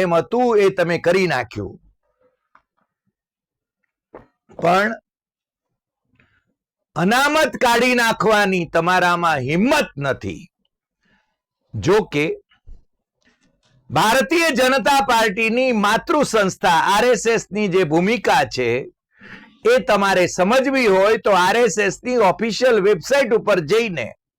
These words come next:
અખિલ ભારતીય પ્રતિનિધિ સભા ઓગણીસો એક્યાસી ના આરક્ષણ કા પ્રશ્ન, એ જે ઠરાવ છે, એ જરા વાંચી લેવાની જરૂર છે.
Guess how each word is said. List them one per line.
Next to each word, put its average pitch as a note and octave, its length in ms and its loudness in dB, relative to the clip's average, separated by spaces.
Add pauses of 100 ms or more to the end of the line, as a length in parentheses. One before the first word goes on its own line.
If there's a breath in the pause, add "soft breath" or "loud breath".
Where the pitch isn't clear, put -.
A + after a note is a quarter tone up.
(1800)
અખિલ E4+ 460 0
ભારતીય C4 540 2 (120)
પ્રતિનિધિ D4+ 560 0
સભા G3 580 2 (100)
ઓગણીસો A#3 480 0
એક્યાસી G#3+ 640 0
ના A3+ 200 0
આરક્ષણ A3+ 680 0
કા G#3 180 0
પ્રશ્ન, G3+ 440 -4 (1300)
એ A#3 140 4
જે A3 220 2
ઠરાવ B3+ 500 2
છે, A3 180 -2
એ A#3+ 180 4
જરા A3 260 2
વાંચી G#3 420 0
લેવાની G3+ 460 2
જરૂર B2+ 420 -4
છે. - 200 -18